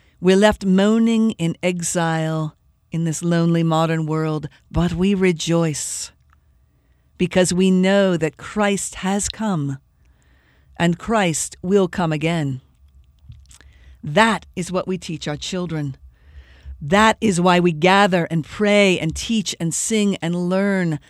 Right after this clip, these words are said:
the true, the good, and the beautiful at the Good Shepherd School Project. We invite all who are longing in this restlessness to look and looking for this place where they can do the same for their children,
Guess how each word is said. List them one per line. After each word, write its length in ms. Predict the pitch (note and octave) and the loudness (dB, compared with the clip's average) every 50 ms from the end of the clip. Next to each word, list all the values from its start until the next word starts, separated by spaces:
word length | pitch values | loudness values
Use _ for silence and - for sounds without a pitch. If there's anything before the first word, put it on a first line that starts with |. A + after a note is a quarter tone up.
| _ _ | _ _
the 100 | - F3+ | -4 -4
true, 360 | E3 - - - A3 G#3 G#3 G3 | -4 -4 -4 -2 0 0 0 0
the 120 | D#3+ E3+ | -2 -2
good, 340 | D3+ D#3+ F#3 G3 F#3+ F#3 E3+ - | -2 2 4 4 4 4 2 0
and 120 | - D#3+ D#3+ | -4 -4 -4
the 60 | D#3 | -4
beautiful 600 | D3+ E3+ F#3 F#3+ F#3 F3 - - D#3+ D3 - - - _ _ _ _ _ _ _ _ - | -4 -2 -2 -2 -2 -4 -4 -4 -6 -6 -6 -8 -12 _ _ _ _ _ _ _ _ -10
at 100 | E3 - | -6 -6
the 80 | F3 | -4
Good 180 | D3+ E3+ D#3+ C#3+ | -2 -2 -2 -2
Shepherd 340 | - - D#3 - D3+ C#3+ - | -2 -4 -2 -2 -4 -6 -6
School 240 | - - F3+ E3+ | -6 -6 -4 -6
Project. 600 | D#3+ - E3 D3 C#3 C3 C3 C#3 C3 - - - _ _ _ _ _ _ _ _ _ _ _ _ _ _ _ - - - - _ | -4 -4 -6 -4 -4 -4 -4 -6 -6 -8 -10 -20 _ _ _ _ _ _ _ _ _ _ _ _ _ _ _ -20 -20 -20 -16 _
We 220 | - G#3 A#3+ C4 | 2 4 6 6
invite 340 | B3 A3 F#3 G#3+ G#3+ A3 G#3 - - | 6 6 4 4 2 2 0 -2 -4
all 360 | - A3 A3+ A3+ A3+ A#3 A3+ | -2 0 0 2 2 0 0
who 160 | G3 - G3+ F#3 | -2 -2 0 0
are 100 | D#3+ D#3 | 0 0
longing 800 | D#3+ E3+ F3+ F#3+ G3 G3 G3+ G3+ G3 G3+ G3 G3+ G3+ G3 F3 - _ _ _ _ _ _ | 0 2 2 2 2 2 2 0 0 0 0 0 -2 -2 -6 -10 _ _ _ _ _ _
in 220 | - F3 E3+ E3+ E3+ | -4 -2 -2 0 2
this 240 | G3+ A3+ G#3+ - - | 2 2 2 2 0
restlessness 720 | F#3+ F3 D#3+ D#3 - - E3 D#3 - - E3+ E3 D#3 - | 0 0 0 -2 -4 -8 -8 -8 -8 -6 -6 -6 -6 -6
to 140 | - - F#3+ | -6 -6 -4
look 400 | F#3 F#3 F#3+ G3+ G#3 - - _ _ _ _ _ _ | -2 0 -2 -2 -2 -4 -10 _ _ _ _ _ _
and 140 | - F3 F#3 | -2 0 2
looking 280 | G#3+ A3+ - A3+ G#3 | 2 2 2 2 0
for 140 | F#3+ - G3+ | 0 0 -2
this 260 | F3+ F#3 F3 - - - | -2 0 -2 -2 -4 -8
place 520 | - - - - A3+ G#3 G#3+ F#3+ - - | -8 -10 -2 0 2 2 2 2 0 -2
where 80 | G3+ G3 | -2 -2
they 160 | F3+ G3 F#3 | 0 0 -2
can 180 | F3 - F#3 F3+ | 0 -2 -2 -2
do 160 | F3 G3+ G#3 | 0 -2 -2
the 80 | F3+ | -2
same 300 | F#3 - - G3+ G3 G3 | -4 -2 -2 -2 -2 -2
for 140 | F3 - F#3 | -4 -4 -4
their 180 | E3 F#3+ F#3 F#3 | -2 -2 -2 -2
children, 560 | F3+ - - G#3 G3+ G3+ F#3+ G#3+ A3 G#3+ G#3 | -2 -4 -2 -2 -2 0 -2 -2 -2 -4 -4